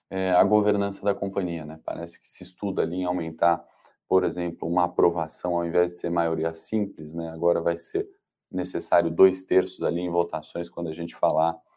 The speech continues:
eh, de preocupação, interferência em preços, em política,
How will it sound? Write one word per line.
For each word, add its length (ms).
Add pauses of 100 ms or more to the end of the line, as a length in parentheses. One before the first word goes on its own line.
(420)
eh, 500
de 120
preocupação, 680
interferência 720
em 40
preços, 480
em 100
política, 720